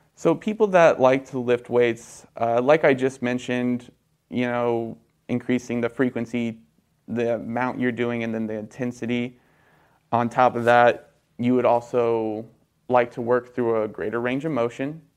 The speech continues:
but including a different type of exercise like cardio will translate and, uh, provide a little bit of help with there. Different things that you could also try for improving your, uh, strength are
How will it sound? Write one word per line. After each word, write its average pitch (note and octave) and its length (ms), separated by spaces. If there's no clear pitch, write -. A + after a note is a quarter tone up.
but C3+ 640
including C3 460
a B2 80
different A#2+ 580
type A2+ 300
of A2 120
exercise G#2 640
like G#2+ 180
cardio G#2+ 560
will A#2+ 500
translate G#2+ 760
and, G#2 340
uh, G#2+ 160
provide G#2+ 380
a F2+ 40
little - 160
bit - 160
of - 60
help A#2+ 260
with - 120
there. C#3 320
Different F#3 300
things F#3+ 180
that F3 140
you - 80
could D#3 160
also D3 320
try E3 340
for E3+ 460
improving D#3+ 520
your, E3 360
uh, C3+ 200
strength D3 580
are B2+ 640